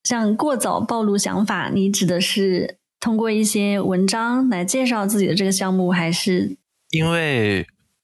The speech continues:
Speaker 2: 因为我觉得首先我们需要，呃，明确自己的项目要解决哪一个痛点。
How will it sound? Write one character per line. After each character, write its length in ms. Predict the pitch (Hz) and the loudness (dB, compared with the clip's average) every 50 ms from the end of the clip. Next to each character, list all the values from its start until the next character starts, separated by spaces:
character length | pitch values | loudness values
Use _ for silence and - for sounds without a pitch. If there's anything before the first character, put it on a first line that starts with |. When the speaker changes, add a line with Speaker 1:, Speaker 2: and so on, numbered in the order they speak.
| _ - | _ -6
Speaker 2:
因 160 | - 151 165 | -4 -2 0
为 60 | 160 143 | 0 0
我 120 | 113 107 | 0 0
觉 240 | 92 - - 107 104 | 0 0 0 0 0
得 460 | 104 - 135 131 113 107 104 95 - _ _ - | 0 0 -2 0 0 0 -2 -2 -4 _ _ -4
首 180 | - - 110 101 | -2 0 2 2
先 400 | 92 - - 147 143 139 143 143 139 | 0 0 0 0 0 0 0 0 0
我 140 | - 101 98 | 0 0 2
们 180 | 95 98 101 104 | 2 2 2 2
需 220 | - - - 131 | 2 0 0 0
要， 360 | 131 120 117 113 104 95 - - _ _ _ _ _ _ _ _ - | 0 0 0 0 0 -2 -4 -6 _ _ _ _ _ _ _ _ -6
呃， 540 | - 107 104 98 95 95 95 95 92 98 101 - _ - | -2 0 0 2 2 2 2 2 0 -2 -4 -8 _ -2
明 180 | - 104 107 | 0 0 2
确 240 | 107 - - 147 131 | 2 2 0 0 0
自 180 | - - 143 123 | -2 -2 -2 -2
己 520 | - - 107 101 95 92 90 85 80 - - | -2 0 0 2 2 2 2 2 0 -2 -2
的 120 | - 107 | -2 0
项 240 | - - 143 127 113 | 0 0 0 0 0
目 120 | 110 107 | 0 2
要 160 | 104 113 110 104 | 2 2 0 0
解 200 | - - 95 90 | -2 -2 -2 -2
决 180 | - 98 98 | 0 0 2
哪 220 | 101 101 98 90 87 | 2 2 0 0 0
一 80 | 85 | 0
个 100 | 92 104 | 0 -2
痛 260 | - - - 139 117 | -2 0 0 2 2
点。 220 | 98 101 92 80 | 2 2 0 0